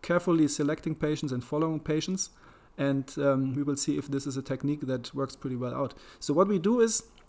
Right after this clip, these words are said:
um, we do not prepare the undersurface of the coracoid. What I do, I prepare the superior surface of the coracoid.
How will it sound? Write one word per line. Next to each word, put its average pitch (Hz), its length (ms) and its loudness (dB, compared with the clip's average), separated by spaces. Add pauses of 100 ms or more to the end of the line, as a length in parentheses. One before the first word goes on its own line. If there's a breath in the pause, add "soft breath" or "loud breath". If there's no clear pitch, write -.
um, 165 400 4 (520 soft breath)
we 160 180 4 (140)
do 190 140 2
not 180 540 2 (120)
prepare 156 460 -2
the 135 200 -2
undersurface 175 920 0 (140)
of 151 140 -4
the 156 80 -2
coracoid. 175 920 -2 (500 loud breath)
What 147 140 0
I 156 120 4
do, 196 300 4
I 143 80 -2
prepare 156 400 -4
the 143 120 -4
superior 143 520 0
surface 131 400 -4
of 131 120 -6
the 131 100 -6
coracoid. 123 640 -2